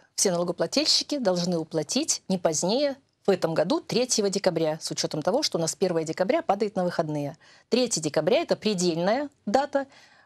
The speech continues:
до которой нужно оплатить. В случае неоплаты налога у нас есть финансовые санкции, это пеня начисляется за каждый день просрочки платежа.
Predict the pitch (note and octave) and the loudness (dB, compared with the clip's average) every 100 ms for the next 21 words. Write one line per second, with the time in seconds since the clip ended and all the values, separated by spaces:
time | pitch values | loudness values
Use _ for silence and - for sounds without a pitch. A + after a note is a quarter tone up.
0 | _ E3+ F3+ C4+ C#4+ G#3 G#3+ G#3 G3 F3+ | _ -2 0 0 0 -2 -2 -2 -2 -4
1 | - - - B3+ C#4 - A#3 C4+ C4+ C4+ | -4 -4 0 0 0 0 2 2 2 2
2 | C#4 C4+ D4+ D4+ D4+ D#4+ D4+ D4+ - - | 4 4 2 -2 -2 0 0 -2 -6 -20
3 | - F#3+ G3 F3+ - - F#3+ F#3 - - | -8 -2 0 0 0 -4 -4 -2 -2 -2
4 | E3+ D#3+ - E3 D#3 G#3+ E4 D#4 - D4+ | -4 -2 -4 -4 0 0 0 -2 -2 -2
5 | C4+ A#3 A3+ A#3 A3+ - _ _ _ _ | -4 -6 -4 -4 -6 -12 _ _ _ _
6 | _ B3 A#3+ A#3+ A3+ G#3+ G#3 G#3 A3 G#3+ | _ -2 0 -2 -4 -2 0 0 0 -2
7 | G3 G3+ G3 G3+ F#3+ G3 F#3+ G3 - F#3+ | 0 -2 0 0 -2 -4 -2 0 0 -2
8 | - - F#3+ - F#3+ G3 | -4 -4 -4 -2 0 0